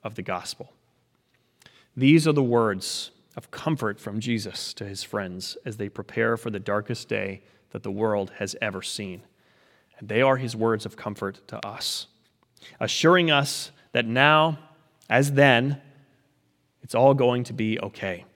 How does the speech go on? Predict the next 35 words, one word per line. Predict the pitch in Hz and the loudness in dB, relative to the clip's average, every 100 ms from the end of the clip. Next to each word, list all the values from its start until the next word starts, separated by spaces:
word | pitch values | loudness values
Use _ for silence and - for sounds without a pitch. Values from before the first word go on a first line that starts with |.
| _ _ _ _ _ _ | _ _ _ _ _ _
and | - | -18
that | 101 | -18
he | - 131 123 | -6 -2 -2
is | - 117 - | -4 -6 -6
able | 113 101 104 - | -4 -6 -8 -12
to | - | -10
make | 95 92 95 | -10 -8 -12
it | 92 - | -14 -18
true. | - 95 85 - _ _ _ _ _ _ - - - | -12 -10 -10 -14 _ _ _ _ _ _ -20 -20 -4
And | 110 | -2
as | 131 | 4
they | 147 | 4
rise | 143 170 233 226 | 6 6 6 6
together | 180 170 156 | 6 8 8
from | 151 147 | 6 2
the | 127 | 0
table | - 143 104 90 - | 2 2 2 -2 -8
at | - | -12
the | - | -6
end | 147 151 | -2 0
of | 135 | 2
this | 127 117 - - _ _ _ | 0 -2 -6 -14 _ _ _
chapter, | - 123 104 - 92 110 | -4 -2 -2 -4 -10 -12
Jesus | - 139 151 143 | 0 2 2 0
leaves | 135 143 135 | 2 2 2
them | 139 123 | 0 2
with | 123 120 135 127 | 0 0 -4 0
this | 160 - | 0 0
word | 127 139 131 117 - | -2 2 2 2 -2
in | 117 | -4
their | 110 110 | -2 -2
ears | 110 101 87 - - | -4 -8 -8 -10 -10
in | 110 | -10
verses | 104 104 107 | -10 -10 -12
thirty | - 101 95 | -6 -6 -6